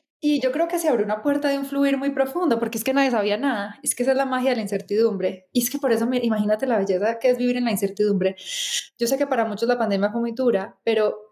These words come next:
pero el hecho de estar en la incertidumbre te obliga a estar presente y a salirte de la normalidad y a querer experimentar cosas nuevas. Entonces se activó ese, esa, esa magia, eh, que siempre había estado en mí,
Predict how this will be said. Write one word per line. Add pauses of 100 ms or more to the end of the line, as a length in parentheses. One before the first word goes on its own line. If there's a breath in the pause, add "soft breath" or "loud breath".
(300)
pero
el
hecho
de
estar
en
la
incertidumbre
te
obliga
a
estar
presente
y
a
salirte
de (320 loud breath)
la
normalidad
y
a
querer
experimentar
cosas
nuevas.
Entonces
se
activó
ese,
esa,
esa
magia,
eh,
que
siempre
había
estado
en
mí,